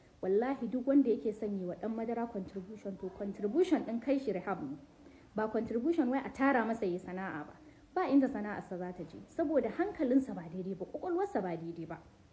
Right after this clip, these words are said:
Kuma sannan a ce wai an ɗauki ƴa wai an aura masa, waye zai ɗauki ƴarsa ya ba wa ɗan madara? Shi da kansa lafiyarsa ba daidai take ba.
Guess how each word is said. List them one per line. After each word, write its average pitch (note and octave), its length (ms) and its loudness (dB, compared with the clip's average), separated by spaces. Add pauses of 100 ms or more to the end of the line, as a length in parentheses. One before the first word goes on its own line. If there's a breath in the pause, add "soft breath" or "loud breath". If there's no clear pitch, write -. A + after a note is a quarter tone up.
(360)
Kuma F4+ 220 8
sannan F#4 280 2
a D4 60 0
ce E4 100 0
wai D4 140 2
an C#4+ 100 2
ɗauki - 280 -2
ƴa B3+ 160 2
wai B3+ 100 6
an B3+ 220 -4
aura B3+ 220 4
masa, A#3 220 -2
waye D#4 340 4
zai D#4 120 4
ɗauki A#3 220 0
ƴarsa C4 180 -4
ya G#3+ 60 0
ba A3 120 -2
wa G3+ 60 -4
ɗan F#3+ 120 -8
madara? F#3+ 280 -8 (1200)
Shi - 280 0
da F4+ 100 2
kansa D#4 400 0
lafiyarsa C#4 540 2
ba E3 120 -8
daidai F#3+ 260 -4
take G3 240 -10
ba. D#3 80 -16